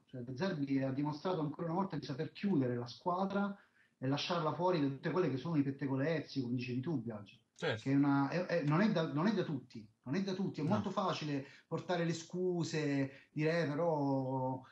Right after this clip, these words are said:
Speaker 1: eh, questo clima non fa bene alla squadra." Quante volte abbiamo sentito dire?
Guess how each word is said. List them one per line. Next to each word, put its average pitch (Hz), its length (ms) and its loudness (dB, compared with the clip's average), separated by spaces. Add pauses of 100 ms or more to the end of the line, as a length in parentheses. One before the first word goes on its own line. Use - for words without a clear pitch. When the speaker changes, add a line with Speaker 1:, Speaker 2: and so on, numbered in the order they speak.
(260)
Speaker 1:
eh, 120 720 -4
questo 165 260 -2
clima 170 280 4
non 147 100 4
fa 156 160 0
bene 156 160 0
alla 143 120 0
squadra." 156 600 -2
Quante 208 220 2
volte 147 220 0
abbiamo 135 180 2
sentito - 320 -10
dire? 113 180 -8